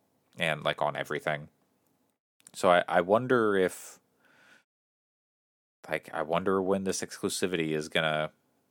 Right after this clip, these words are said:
like, wind down, and will these future games be on other consoles and P C at launch or co-, Sony exclusive? I don't think it was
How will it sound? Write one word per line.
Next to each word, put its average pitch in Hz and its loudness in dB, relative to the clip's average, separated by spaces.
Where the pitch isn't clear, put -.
like, 80 -4
wind 82 0
down, 85 4
and 73 -10
will 82 -2
these 82 -10
future - -8
games 80 0
be 82 -8
on 78 -4
other 80 -2
consoles 80 -4
and 76 -12
P 82 -12
C 82 -6
at 71 -4
launch 110 2
or 78 -8
co-, - -12
Sony 95 0
exclusive? 113 -2
I 82 4
don't 127 2
think 160 -4
it 107 -4
was 104 -8